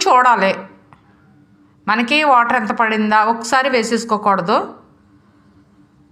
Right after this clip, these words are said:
మనం ఇంట్లో వాము తెచ్చుకుని ఎప్పుడు డైలీ పెట్టుకోండి, వాము, జీలకర్రను. మనకి ఏదైనా సరే వాము, జీలకర్ర పెట్టితే మన ఇంట్లోనే ఉంటే మనకి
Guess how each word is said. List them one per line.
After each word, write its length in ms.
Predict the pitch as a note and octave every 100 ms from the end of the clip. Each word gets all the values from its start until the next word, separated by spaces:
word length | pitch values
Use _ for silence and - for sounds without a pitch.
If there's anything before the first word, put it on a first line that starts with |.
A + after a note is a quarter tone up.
| _ _ _ _ _ _ _ _ _ _ _ _ _ _ -
మనం 160 | C#4+ G4 F#4+
ఇంట్లో 280 | A#3+ D4+ F4+ F4
వాము 320 | C4 B3 C4
తెచ్చుకుని 320 | C#4+ - C#4+ C4
ఎప్పుడు 200 | - B3+
డైలీ 240 | A#3 A3 A#3 C4
పెట్టుకోండి, 480 | C4 - G#3+ G#3 C#4 D#4+
వాము, 380 | G#3+ G3+ G3+ G#3 G3+
జీలకర్రను. 640 | G3 G3 G3+ F#3 F3+ G3+ D4 C4
మనకి 240 | A#3 A#3 G#3
ఏదైనా 300 | G3 G#3+ A#3+ -
సరే 240 | A3+ G#3 D#4+ - - - - - G#3
వాము, 420 | G#3 G#3 G#3 A3 G3+
జీలకర్ర 420 | G#3+ G3+ G#3 G#3 A3+ A#3+ A#3 - - _ A3
పెట్టితే 580 | G3+ G3 A#3 A#3 A#3 D4 E4 C#4+ G3+
మన 80 | G#3+ A3
ఇంట్లోనే 360 | G3+ G#3 G#3+ A#3 A3
ఉంటే 260 | A#3 A#3+ D4+ C#4
మనకి 320 | A3 G#3+